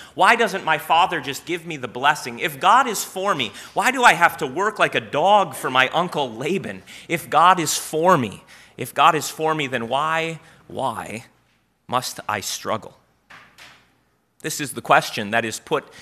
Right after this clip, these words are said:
to each of us throughout our lives. And again, I can tell you these words, but they are borne out in your own experience. You know how it goes. There are things in your life, some which you have brought on yourself. There are things in your life, some of which you have not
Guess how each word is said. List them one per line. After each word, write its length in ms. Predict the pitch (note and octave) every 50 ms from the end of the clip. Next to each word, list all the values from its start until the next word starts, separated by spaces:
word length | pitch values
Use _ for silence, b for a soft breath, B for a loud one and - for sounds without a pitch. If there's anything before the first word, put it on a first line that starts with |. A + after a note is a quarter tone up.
| B B B
to 140 | - -
each 240 | - D#3+ F3+ F3+ -
of 140 | D3 B2 G#2
us 220 | G#2 F2+ - -
throughout 420 | - - C3+ A#2+ G#2+ F2+ B2+ C3+ C3+
our 140 | B2 B2+ B2
lives. 420 | B2 C#3+ D3 C#3 A#2 A2 G2+ A2+
And 100 | C3 B2+
again, 300 | B2 A#2+ D3+ F3 F#3 D#3
I 100 | C#3+ D#3
can 220 | D3+ - E3 C3
tell 240 | A#2+ - D#3+ F3 G#3+
you 260 | G3+ F3 D#3 C#3 C3 B2+ B B B B -
these 220 | C#3 C3+ A#2+ -
words, 320 | C3 D#3 F3 F3+ E3+ B2
but 160 | B2+ C3+ C3+ -
they 120 | D3 D3
are 180 | C3+ C3 C#3 B2+
borne 400 | A#2 G#2+ D3 E3+ F3+ G3 G3+ G3
out 320 | - D#3 D#3+ E3 E3+ -
in 100 | C#3 C#3
your 240 | C#3+ C#3+ C#3 C3+ -
own 280 | C3 D3 D#3 E3 E3
experience. 720 | D3 C3 - - - - E3 E3+ F3+ D3 A2+ G2 G2 - -
You 100 | C3+ C#3
know 300 | D3 D3 E3+ F#3+ F#3+ F3+
how 180 | D#3 F3 E3+
it 140 | D#3 C3+ G2
goes. 640 | A#2+ C3+ D3 C3+ F#2 D2 - - - - - - - _ _ _ _ _ _ _ _ _ _ -
There 120 | B2 C3+ C#3
are 80 | C#3
things 400 | C#3+ D3 - F#3 F#3 G3 G3 F#3
in 120 | F#3 F3+ E3+
your 120 | F3 E3+
life, 460 | E3 C3 B2+ C3+ D#3+ G3 G#3 - -
some 380 | - - - D#3+ D3 D#3 F3+ F3
which 180 | D#3+ D3+ -
you 120 | - D#3 D3+
have 280 | C#3+ C3 A#2+ G#2 G#2
brought 340 | G2 A#2+ B2+ C#3 D#3+ E3+ -
on 220 | - D3+ D#3+ D3+ C#3
yourself. 720 | A#2+ A2+ - - - - G2 G2+ - - - - - - - B B B B B
There 160 | D#3+ E3 E3
are 100 | E3 D#3+
things 340 | E3 - F#3+ G3+ G#3 G#3+ F3+
in 100 | G3 F#3
your 160 | F3+ F3 E3
life, 320 | D3+ D3 D#3 E3 G#3 A3
some 280 | - - - F#3+ F#3 G#3+
of 100 | G#3+ F3
which 200 | F#3+ F#3+ F#3+ -
you 100 | G3 F#3
have 180 | G#3 G3+ F3
not 400 | F#3+ G#3 A#3 C#4+ C4 - - B